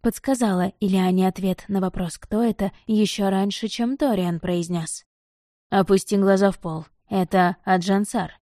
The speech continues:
царь Мираев и мой отец». Дыхание перехватило. Ильяна опустила голову, краем глаз замечая, что Ториан сделал то же самое. Выходит, даже царевичу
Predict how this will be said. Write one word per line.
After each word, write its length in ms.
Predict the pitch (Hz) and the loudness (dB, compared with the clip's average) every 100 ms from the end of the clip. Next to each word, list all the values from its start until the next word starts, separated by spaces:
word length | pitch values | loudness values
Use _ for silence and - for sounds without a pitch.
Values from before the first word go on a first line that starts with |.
| _ - | _ -10
царь 340 | - 180 175 | 0 2 2
Мираев 720 | 170 170 170 170 180 - - _ _ - | 0 0 0 0 -2 -6 -20 _ _ -2
и 140 | 302 | 0
мой 280 | 214 165 170 | 2 2 0
отец». 520 | 180 151 139 - - _ _ _ _ _ _ _ - | -2 -6 -14 -18 -20 _ _ _ _ _ _ _ -2
Дыхание 680 | 202 190 - 185 185 190 | 2 2 0 0 4 4
перехватило. 720 | 185 208 202 233 - 185 170 180 _ _ _ | 4 0 2 -2 -2 -8 -8 -12 _ _ _
Ильяна 440 | 226 214 208 208 208 | -2 4 4 4 2
опустила 540 | 202 254 - 208 180 | 0 -6 -4 -2 -2
голову, 480 | 175 196 247 202 190 - - | 0 0 0 0 -4 -8 -10
краем 400 | 196 196 185 185 | -4 0 0 0
глаз 280 | 190 180 - | 0 -2 -4
замечая, 580 | 196 190 190 175 190 180 | -4 0 0 0 -4 -4
что 240 | - 185 | -6 -12
Ториан 540 | - 190 220 220 180 | -8 -2 0 2 0
сделал 480 | 170 170 180 175 180 | -4 -6 -4 -2 -2
то 160 | 175 180 | -2 -2
же 100 | 220 | -4
самое. 480 | - 185 160 156 151 _ _ _ - | -6 -8 -8 -12 -16 _ _ _ -2
Выходит, 720 | 202 185 208 196 196 185 190 | 0 0 0 0 0 -2 -4
даже 380 | 196 190 185 185 | -2 -2 -2 -6
царевичу 680 | 185 170 196 269 - 226 | -6 -4 -2 -2 -2 -4